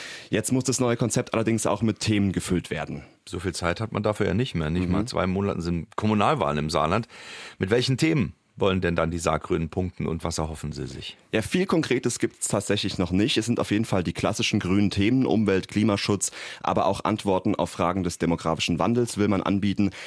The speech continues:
Speaker 1: Also die grundsätzliche Richtung ist erstmal klar. Wie man damit in den einzelnen Kommunen punkten will, das ist schwierig zu sagen. Ziel ist aber,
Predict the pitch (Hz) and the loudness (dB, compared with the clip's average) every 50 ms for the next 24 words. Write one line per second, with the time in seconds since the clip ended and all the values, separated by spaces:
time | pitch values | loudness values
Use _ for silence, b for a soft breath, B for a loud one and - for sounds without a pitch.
0 | B B B 95 98 104 95 101 - - 98 90 110 123 139 - 110 104 - - | B B B 0 0 0 0 -2 0 0 0 2 2 2 2 2 0 0 0 -2
1 | 101 98 - 95 85 92 92 - - 92 87 - - - - - - - 82 69 | -4 -2 0 0 0 0 0 0 0 0 0 0 -2 -2 -2 -2 0 0 -2 -2
2 | 69 - - 85 82 92 113 135 B B B B B B - - 107 117 113 104 | -2 0 0 2 2 2 2 0 B B B B B B -2 0 2 2 2 2
3 | 98 92 95 101 95 - - 90 92 87 - 85 92 - - 98 92 95 - - | 2 2 2 2 2 2 2 2 2 2 2 0 0 0 0 0 0 0 0 0
4 | 95 95 104 120 143 151 131 107 117 113 120 117 - 110 101 98 107 120 135 135 | 0 2 4 4 4 2 2 2 2 0 0 2 0 0 2 4 4 4 4 4
5 | 120 98 87 104 - - - 101 110 127 131 143 127 - - 101 90 90 87 95 | 2 2 2 2 2 0 2 2 2 2 0 -2 -4 -4 -4 -2 0 2 2 2
6 | 113 127 127 123 - - 127 156 165 151 - - 127 135 - - 92 113 113 123 | 2 0 -2 -2 -2 -2 0 0 0 2 2 0 0 0 0 0 0 2 2 2
7 | 120 | 0